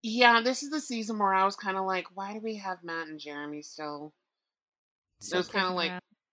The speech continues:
Speaker 1: "Yeah, why is Matt here doing this thing?" Like, I love Zach. Like, Zach, great guy. Probably an awesome human being. I hear he's a great dad. But, <laughs> like,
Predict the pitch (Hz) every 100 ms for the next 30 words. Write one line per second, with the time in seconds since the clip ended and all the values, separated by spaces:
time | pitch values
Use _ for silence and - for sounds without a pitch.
0 | _ _ _ _ _ _ 180 170 170 185
1 | 202 196 185 175 165 147 151 151 147 -
2 | _ _ _ _ _ _ _ _ _ _
3 | 147 139 135 135 - _ _ _ _ _
4 | 143 143 143 143 143 - 147 147 151 _
5 | - _ _ _ _ _ _ _ _ _
6 | _ _ _ _ _ _ _ _ _ _
7 | _ _ _ _ _ _ _ _ 220 226
8 | - 226 247 240 294 277 190 170 135 -
9 | 165 156 165 190 208 - _ - 202 185
10 | 151 123 123 _ - 156 151 156 151 143
11 | 151 156 156 143 139 127 127 135 165 165
12 | 151 151 135 135 113 107 - _ _ _
13 | _ 202 - 277